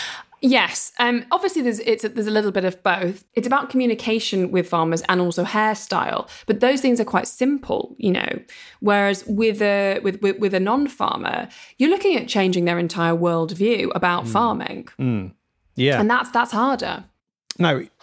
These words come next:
Speaker 2: you're, you're running a course on behalf of the Bovine Farmers Union.
Speaker 1: Yes.
Speaker 2: Um, it is heavily, um, subsidised by the Bovine Farmers Union. So if anyone's listening and wants to do the course, it's, it's essentially, it's for men, women,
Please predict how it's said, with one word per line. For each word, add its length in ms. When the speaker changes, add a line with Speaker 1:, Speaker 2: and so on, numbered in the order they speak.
Speaker 2:
you're, 200
you're 120
running 220
a 40
course 480
on 100
behalf 220
of 60
the 60
Bovine 280
Farmers 320
Union. 400
Speaker 1:
Yes. 400
Speaker 2:
Um, 240
it 100
is 200
heavily, 880
um, 320
subsidised 580
by 120
the 80
Bovine 240
Farmers 280
Union. 220
So 100
if 60
anyone's 300
listening 320
and 100
wants 180
to 60
do 200
the 80
course, 520
it's, 160
it's 140
essentially, 600
it's 160
for 400
men, 500
women, 480